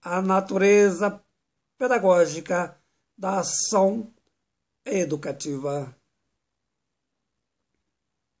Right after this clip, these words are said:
implica no entendimento da relação desigual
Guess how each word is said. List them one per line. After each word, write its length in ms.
implica 1600
no 220
entendimento 800
da 220
relação 580
desigual 880